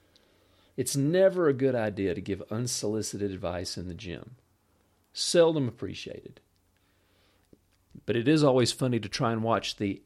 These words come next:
expert guy try and give the pretty girl some advice on how she is lifting as an excuse to get her phone number. Reality is, I've never seen that work. But, you know, I guess you're always welcome to try. Now, the only exception to this is if you see somebody about to hurt themselves.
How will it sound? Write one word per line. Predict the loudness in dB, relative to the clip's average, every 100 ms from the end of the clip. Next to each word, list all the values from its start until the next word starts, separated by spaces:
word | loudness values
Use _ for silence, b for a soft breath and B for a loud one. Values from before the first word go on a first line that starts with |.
| 0
expert | 0 0 -8 0 0 0
guy | -4 -4 -4
try | -6 -2 -2
and | -2
give | -4 -6
the | -8
pretty | -2 -2
girl | 2 2 2
some | 0 -4
advice | -4 -4 -4 -4
on | -6
how | -4 -6
she | -4 -6
is | -6
lifting | -4 -4 -4 -10 -8
as | -8
an | -10
excuse | -8 -6 -4 -4
to | -4
get | -4 -2
her | -2
phone | -4 -6
number. | -8 -12 -18 _ _ _ _ _ _ _
Reality | 2 4 4 4 4 4
is, | 2
I've | 0 -2
never | -2 0
seen | -2 -2
that | -4 -6
work. | -8 -12 -14 -20 -20 _ 0
But, | 0 0 _ _ _ _
you | -8
know, | -4
I | -2
guess | -2 -2
you're | -2
always | -2 -2
welcome | 0 -2 -2 -10
to |
try. | -10 -8 -8 -10 B B B B
Now, | 2
the | 4 4
only | 4 2 0
exception | 0 0 2 2 -2 -4 -4
to | -4
this | -4 -4 -4 -8 -12 b b b
is | -2 -2
if | -2
you | -2
see | 2 2 4
somebody | 2 2 0 0 0
about | 2 0 0
to | -4
hurt | -4 -4
themselves. | -6 -12 -12 -12 -14 -18